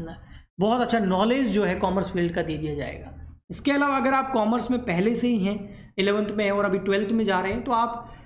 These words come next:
अपने main main chapters का बहुत अच्छे से revision कर सकते हैं, जिससे class ट्वेल्थ का concept आपको बहुत अच्छे से समझ में आएगा, क्योंकि class ट्वेल्थ जो है वो पूरी की पूरी based होती है class eleventh के concept के ऊपर।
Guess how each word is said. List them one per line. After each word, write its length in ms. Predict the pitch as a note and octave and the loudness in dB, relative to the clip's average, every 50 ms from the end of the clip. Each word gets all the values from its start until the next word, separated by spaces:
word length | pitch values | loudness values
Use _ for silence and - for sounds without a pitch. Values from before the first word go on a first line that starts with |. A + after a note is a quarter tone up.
| - - G#3 | -6 -4 -2
अपने 280 | G#3 - B3 A#3 A3+ | 0 0 2 2 2
main 240 | G#3+ G3+ G#3 A3 A3+ | 2 2 2 2 2
main 200 | A3+ A#3 A3+ A3+ | 2 2 2 2
chapters 360 | A3+ G#3+ G3+ - A3+ G#3+ F3+ | 0 0 -2 -2 -4 -4 -2
का 100 | - A3 | -2 0
बहुत 220 | F#3 F#3+ G3+ G#3+ G#3 | 0 2 2 0 0
अच्छे 200 | G3 - G#3+ G3+ | -2 -2 -2 -2
से 160 | - A3+ G3 | 0 0 0
revision 480 | E3+ F3 G3+ A3 B3 A#3+ C4+ C4+ C4 | 2 2 2 2 2 2 2 0 0
कर 120 | - A#3+ G#3+ | 0 0 0
सकते 300 | F#3+ G#3 G#3 - - B3+ | 0 -2 -4 -6 -4 -4
हैं, 60 | A#3 | -4
जिससे 360 | G3+ G3 - - G#3+ G3+ G#3 G3+ - - - - - - | -2 -2 -2 -2 0 -2 -2 -2 -6 -10 -14 -16 -10 -2
class 500 | G#3+ G#3 G3+ G#3+ A3 G#3 - - - - - | 0 2 2 2 0 -2 -4 -8 -10 -4 0
ट्वेल्थ 320 | G#3 A3 B3 B3+ - - | 2 2 2 2 0 0
का 80 | B3 A#3 | 0 0
concept 460 | A#3 A3 G#3 G3 F3+ - G#3 - G3+ | 2 0 0 0 0 -2 -2 0 0
आपको 240 | F3+ F3 - - G3 | 0 0 -2 -4 -4
बहुत 260 | E3 E3 E3+ F3+ F3 | -2 -2 -2 -2 -2
अच्छे 220 | E3 - - D#3+ | -4 -6 -6 -6
से 120 | D#3+ E3 D#3+ | -6 -6 -6
समझ 240 | C#3 F#3+ F3+ F3 F3 | -4 -2 -2 0 0
में 120 | F3+ E3+ | 0 -2
आएगा, 300 | D#3 C#3 - - A3 A3 - - - _ _ _ _ | -4 -6 -8 -12 -14 -18 -20 -20 -20 _ _ _ _
क्योंकि 320 | - G#3+ A3+ A#3 A#3 B3+ A#3+ | 0 0 0 2 0 0 2
class 460 | B3 A3+ A3+ A#3 A3+ A3+ - - - | 2 2 2 2 0 -2 -6 -6 -2
ट्वेल्थ 260 | A3+ A3+ A#3+ C4 C4 | 0 2 2 2 2
जो 180 | A3 G#3 A#3+ A3 | 0 2 2 2
है 120 | G#3+ A3 | 2 2
वो 160 | A3 G#3 A3 G#3+ | 2 0 0 0
पूरी 280 | A3 A3 A3 A3+ A#3 | 0 2 2 2 2
की 80 | A3+ G#3+ | 0 -2
पूरी 180 | G3+ A3 A3 | 0 0 0
based 300 | G3 F3 G3 G#3 G3+ G3 | 2 2 2 2 2 2
होती 200 | G#3 F#3+ - F#3+ | 0 0 2 0
है 60 | G3+ F#3+ | 0 0
class 360 | G3 G3 F#3+ G3 G3 - - B3+ | 0 0 0 0 -2 -4 -4 -2
eleventh 320 | G3 F#3+ F#3+ G3 F#3+ F3+ | 0 0 0 0 -2 -2
के 120 | - G3+ | -4 -4
concept 460 | F#3+ - D#3+ D3 C#3 - D3 C#3+ - - | -4 -4 -6 -6 -8 -8 -12 -12 -12 -10
के 80 | D3+ | -10
ऊपर। 500 | C#3 B2+ - - B2 A#2+ - - - - | -10 -10 -12 -14 -16 -18 -20 -20 -20 -20